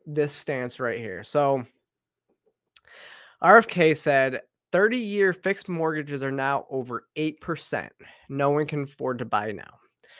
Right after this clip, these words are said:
Rents shoot, shooting up too. Time to implement my plan of tax-free, government-backed three percent mortgage bonds to make home ownership accessible again."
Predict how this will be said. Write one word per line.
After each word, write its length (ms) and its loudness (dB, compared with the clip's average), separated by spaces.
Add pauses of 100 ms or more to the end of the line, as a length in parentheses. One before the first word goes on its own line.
(540)
Rents 460 0
shoot, 340 -2 (160)
shooting 400 2
up 180 0
too. 380 -8 (420)
Time 320 0
to 200 -2
implement 560 -2 (440)
my 300 0
plan 480 -4
of 300 -6
tax-free, 1080 4 (800)
government-backed 1080 4 (260)
three 300 -2
percent 520 -4
mortgage 640 -2
bonds 440 -2
to 120 -14
make 240 -4
home 360 -8 (240)
ownership 640 -6
accessible 640 -4
again." 260 -18